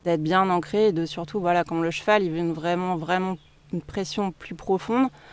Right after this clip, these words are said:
enfin, des fois, moi, ça m'est arrivé qu'il essaye carrément de s'asseoir sur moi, quoi.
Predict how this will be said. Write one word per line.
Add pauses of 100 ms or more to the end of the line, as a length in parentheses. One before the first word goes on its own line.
(220)
enfin,
des
fois,
moi,
ça
m'est
arrivé
qu'il
essaye
carrément
de
s'asseoir
sur
moi,
quoi.